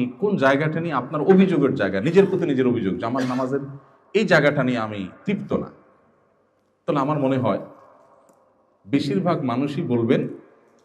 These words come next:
মনোযোগ নাই আমাদের। আমি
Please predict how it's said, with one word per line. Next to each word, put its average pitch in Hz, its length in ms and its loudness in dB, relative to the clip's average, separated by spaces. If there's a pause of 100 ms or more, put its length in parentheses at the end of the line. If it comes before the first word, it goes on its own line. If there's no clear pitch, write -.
মনোযোগ 131 380 0 (120)
নাই 73 180 -12
আমাদের। - 240 -20 (2250)
আমি 110 100 -8